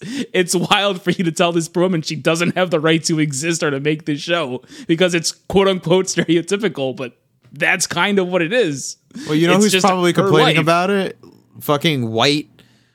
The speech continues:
Speaker 2: uh,
Speaker 1: White, white people?
Speaker 2: white people.
Speaker 1: White people?
Speaker 2: Like, in
Speaker 1: I, I believe, I, I, I, this is the thing, though. <laughs> I was looking at an article, and they did say the Latinx community is complaining, too, but just the fact that they called it the Latinx community <laughs> makes me think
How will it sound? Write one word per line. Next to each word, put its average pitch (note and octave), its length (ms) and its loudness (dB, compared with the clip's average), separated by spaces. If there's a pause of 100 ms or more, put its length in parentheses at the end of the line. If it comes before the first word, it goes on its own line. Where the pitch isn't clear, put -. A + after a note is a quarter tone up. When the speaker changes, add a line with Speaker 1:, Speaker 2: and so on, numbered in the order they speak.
(500)
Speaker 2:
uh, A#2+ 600 -2
Speaker 1:
White, C#3 260 -4
white C3 180 -4
people? C#3+ 220 -6
Speaker 2:
white D#3 180 0
people. F#2 460 -6 (340)
Speaker 1:
White C3+ 300 -4
people? D#3+ 420 -4 (100)
Speaker 2:
Like, B2+ 140 -4
in C3+ 80 0
Speaker 1:
I, F#3+ 200 0
I - 20 2
believe, B3 440 -2
I, G3+ 120 0
I, A3 380 0
I, A#3 200 -4 (100)
this B3 280 -2
is C#4+ 80 -8
the A#3+ 100 -6
thing, G3 300 0
though. A3+ 80 2
<laughs> F3+ 40 -2
I G#3 80 2
was G3 140 0
looking G3+ 220 0 (200)
at G3+ 160 0
an G3+ 80 4
article, D#3 460 0
and E3+ 140 -2
they F3+ 80 2
did F3+ 180 0
say F3+ 220 0
the B3+ 400 -6
Latinx F#3 640 0
community F3+ 400 2
is D#3+ 100 -2
complaining, D#3+ 440 -2
too, E3+ 320 -2
but E3+ 280 -4
just F#3+ 140 -2
the G3 80 -4
fact G3 280 0
that F3+ 100 -4
they F3 100 2
called F3+ 240 -2
it F3 80 2
the E3 80 -2
Latinx F3 540 0
community G3 460 2
<laughs> - 0 -
makes F3 220 -2
me F3+ 100 -6
think F#3+ 260 -6